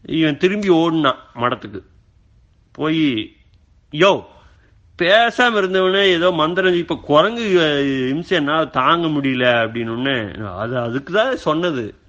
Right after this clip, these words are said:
நீ வந்து அதை நினைக்காதன்னு சொல்லி அனுப்புன, நீ வ-, நினைச்சிட்டே இருந்தா எப்படி?" அப்படி. "யோ, நீ சொல்லாம வெறும் மந்திரத்தை சொல்லி இருந்தாலே போதும், நான் இந்நேரம் சொல்லி இருந்திருப்பேன், இவ-, நீ சொன்னதுனால தான் வந்து அது அப்படி."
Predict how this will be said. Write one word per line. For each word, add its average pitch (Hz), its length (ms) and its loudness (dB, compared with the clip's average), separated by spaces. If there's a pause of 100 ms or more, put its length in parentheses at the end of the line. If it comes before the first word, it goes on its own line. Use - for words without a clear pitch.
(720)
நீ 127 180 -4
வந்து 175 200 2
அதை 175 180 2
நினைக்காதன்னு 185 560 0
சொல்லி 190 380 -2
அனுப்புன, 180 400 -2
நீ 180 220 0
வ-, 156 520 0
நினைச்சிட்டே 180 260 0
இருந்தா 160 240 0
எப்படி?" 131 440 0
அப்படி. 95 360 -6
"யோ, 139 220 4 (280)
நீ 143 220 -2
சொல்லாம 208 540 4
வெறும் 175 260 0
மந்திரத்தை 175 480 0
சொல்லி 170 200 0
இருந்தாலே 160 400 2
போதும், 160 320 -2
நான் 156 140 2
இந்நேரம் 131 840 0
சொல்லி 139 340 -2
இருந்திருப்பேன், 123 380 -2
இவ-, 117 320 -2
நீ 104 120 -6 (360)
சொன்னதுனால 175 520 2
தான் 175 140 0
வந்து 147 180 -2
அது 131 100 2
அப்படி." 110 260 -8